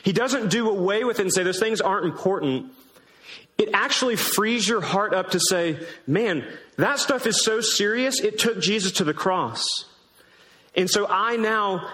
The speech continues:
get to, but I also have to respond to that out of a desire, a changed desire to do those things out of love for God and out of appreciation for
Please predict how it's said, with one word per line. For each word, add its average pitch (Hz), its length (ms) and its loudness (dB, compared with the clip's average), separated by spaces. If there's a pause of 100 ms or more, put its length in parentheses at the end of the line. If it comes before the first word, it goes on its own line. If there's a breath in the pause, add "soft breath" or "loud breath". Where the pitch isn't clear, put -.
(160)
get 247 360 0
to, 190 420 -2 (200)
but 170 120 -2
I 190 80 2
also 214 280 0
have 208 440 -2
to 226 100 0
respond 214 680 0
to 196 100 0
that 180 340 0 (300 loud breath)
out 202 140 4
of 214 80 0
a 220 60 0
desire, 196 680 0
a 165 80 -2
changed 226 560 0
desire 214 440 0
to 208 180 -2
do 214 300 -2
those 220 260 -2
things 190 340 0 (320 loud breath)
out 202 160 2
of 202 160 -2
love 214 480 0
for 208 140 0
God 180 160 0
and 180 100 0
out 190 80 0
of 180 80 -2
appreciation 233 840 -2
for 202 160 -2